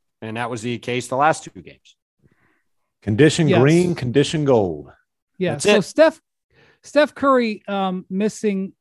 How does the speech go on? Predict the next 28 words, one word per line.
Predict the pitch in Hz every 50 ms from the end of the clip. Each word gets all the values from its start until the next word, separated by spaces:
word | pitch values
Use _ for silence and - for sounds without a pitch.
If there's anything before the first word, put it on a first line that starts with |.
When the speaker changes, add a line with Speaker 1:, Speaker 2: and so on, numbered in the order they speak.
| _ _ _ -
Speaker 3:
the | 175 185
nine, | 180 185 185 185 185 180 180 175 - _
um, | 175 170 165 165 160 156 156 156 151 - _ _ _ _ _ _ _ _ _ _
three-pointers | - 190 196 185 - - 185 190 185 175 175 160 156 151 139 - -
the | - 170
other | 165 160 165
night. | 165 165 160 160 156 156 151 _ _ -
Um, | 165 160 156 156 151 156
Speaker 2:
We, | 101 113 - - _
we | 110 107
try | - - 120 123
to | 202
Speaker 3:
that | 202 214
Speaker 2:
tell | 151 143 123
him, | 110
Bon | 98 107 107 107 107 98
Temps. | - 117 107 110 110 - - - - _ _
We | 95
try | 90 - 110 110
to | 117
tell | 117 - 135 127 107
him. | 90 80
He | 87
doesn't | 90 104 113 117
have | 127 139 139
to | - 139
do | 156 156 160
more. | 156 143 117 95 85 78 -